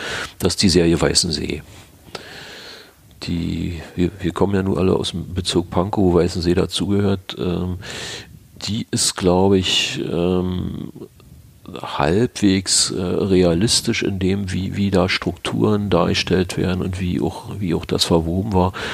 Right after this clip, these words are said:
und was es auch für, für schlimme Schicksale gegeben hat, äh, durch, durch diesen Repressionsapparat. Von daher, das kann ich nur jedem empfehlen, sich anzugucken, wenn man wissen will, wie das, äh,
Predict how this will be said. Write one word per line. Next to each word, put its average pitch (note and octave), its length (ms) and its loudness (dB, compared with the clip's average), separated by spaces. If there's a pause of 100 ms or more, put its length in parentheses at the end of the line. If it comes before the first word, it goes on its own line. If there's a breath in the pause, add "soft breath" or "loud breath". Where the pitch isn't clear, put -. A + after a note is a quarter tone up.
(160 loud breath)
und D#2+ 160 -6
was D2+ 180 2
es - 140 0
auch - 80 -4
für, D#2+ 220 2
für - 400 -2
schlimme F2+ 340 2
Schicksale F2 680 2 (100)
gegeben F2+ 460 0
hat, - 480 -4
äh, F#2+ 420 -4
durch, - 240 -6
durch D#2+ 180 -2
diesen D#2+ 280 -4
Repressionsapparat. - 960 -4 (320 loud breath)
Von F2 160 2
daher, F#2+ 420 6 (240)
das - 200 0
kann G2+ 140 4
ich G2 80 2
nur G2 120 6
jedem F#2 260 4
empfehlen, F#2+ 460 0
sich G2+ 220 -2
anzugucken, - 520 -4
wenn F#2+ 120 -2
man F#2 200 -4
wissen - 280 -2
will, F2+ 160 2
wie G2 80 -2
das, F#2 280 -2 (800 loud breath)
äh, - 40 -10